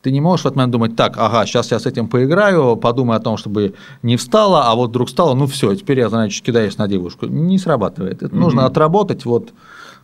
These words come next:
Speaker 1: да, один, два, три раза, но это только половина задачи.
Speaker 2: Так.
Speaker 1: Вторая половина задачи — это, а, восприятие, а, тебя девушкой. Тебя ж волнует, да, как тебя воспринимает девушка в этой ситуации.
Speaker 2: Мгм.
Speaker 1: И, и ее на самом деле-то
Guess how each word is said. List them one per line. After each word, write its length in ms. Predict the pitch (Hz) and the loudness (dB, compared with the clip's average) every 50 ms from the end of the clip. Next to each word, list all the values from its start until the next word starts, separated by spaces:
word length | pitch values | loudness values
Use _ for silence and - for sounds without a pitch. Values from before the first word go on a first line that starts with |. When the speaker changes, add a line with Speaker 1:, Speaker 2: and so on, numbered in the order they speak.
| _ - | _ -4
Speaker 1:
да, 300 | 131 131 123 107 101 101 110 104 | 0 0 2 2 0 0 0 -2
один, 240 | 104 110 131 127 117 | -2 0 0 0 2
два, 180 | 113 120 117 | 2 2 2
три 140 | 113 120 120 | 2 2 2
раза, 400 | 123 147 165 165 120 110 98 98 - - _ _ _ _ _ _ _ _ _ - - - - - | 2 2 0 0 0 -2 -4 -4 -8 -14 _ _ _ _ _ _ _ _ _ -20 -20 -18 -8 -2
но 120 | 113 117 | -2 -2
это 100 | 120 - | 0 0
только 160 | - 135 139 | -2 -4 -2
половина 380 | 139 - 135 135 151 143 127 110 | -2 0 2 2 2 0 0 0
задачи. 400 | 101 98 95 92 82 - - - _ _ _ _ _ _ _ _ | 0 0 0 -2 -6 -8 -12 -20 _ _ _ _ _ _ _ _
Speaker 2:
Так. 240 | - 110 104 104 101 - - - _ _ - | -10 -10 -8 -8 -10 -12 -18 -20 _ _ -12
Speaker 1:
Вторая 380 | - - 101 104 127 175 196 | -6 -2 2 2 4 2 2
половина 360 | 196 180 160 143 139 127 113 101 | 2 2 0 2 2 0 0 0
задачи — 560 | 98 101 92 101 - 80 - - 151 - - - - - | 0 0 0 0 -2 -2 0 0 -2 -2 -2 -6 -4 -2
это, 580 | 117 107 104 104 - - 143 139 135 123 117 - | 0 0 0 -2 -2 0 2 2 4 2 2 0
а, 260 | - 113 107 101 104 98 | -2 -2 0 0 0 0
восприятие, 880 | 101 101 - - - 117 113 117 123 123 - - 127 117 113 101 - - - _ _ _ | -2 -4 -6 -6 -4 0 2 2 2 0 0 0 2 2 2 2 -2 -6 -16 _ _ _
а, 300 | - - 107 104 98 95 | -12 -8 -4 -4 -4 -4
тебя 300 | - - - 110 123 113 | -4 -6 -2 0 0 0
девушкой. 580 | 107 107 139 170 139 107 - - - - 87 82 | 2 2 0 2 2 0 -2 -4 -8 -8 -10 -6
Тебя 160 | - 110 98 | -4 -4 -4
ж 100 | 98 - | -2 0
волнует, 420 | 110 104 117 151 190 180 120 98 | 2 2 2 2 2 0 0 0
да, 120 | - 120 120 | 0 -2 -2
как 220 | - 135 - - | -2 -4 -6 -4
тебя 240 | - 110 107 123 113 | -4 0 0 0 0
воспринимает 560 | 104 - - 120 113 117 113 107 98 101 101 | 0 -4 -6 -6 -4 -2 0 0 0 0 0
девушка 380 | 113 120 101 113 - - - 95 | 0 0 0 -2 -4 -6 -6 -6
в 40 | 95 | -6
этой 200 | 85 - 95 - | -6 -6 -10 -12
ситуации. 500 | - - - 95 90 87 - - - - | -12 -8 -6 -6 -6 -6 -8 -16 -18 -10
Speaker 2:
Мгм. 520 | - 127 120 113 117 113 113 123 127 - - | -8 -6 -4 -2 -2 -2 -2 -4 -6 -8 -6
Speaker 1:
И, 100 | 165 113 | -4 -2
и 760 | 107 107 107 104 110 107 120 120 120 113 107 104 104 101 98 98 | 0 0 0 -2 -2 -2 -2 -2 0 0 0 0 0 0 0 0
ее 160 | 104 120 147 | 0 0 0
на 120 | 156 139 131 | 0 0 0
самом 240 | - 147 135 127 | 0 0 -2 0
деле-то 560 | 123 139 139 135 131 135 - 113 107 101 98 | 0 0 0 0 0 0 0 0 2 2 0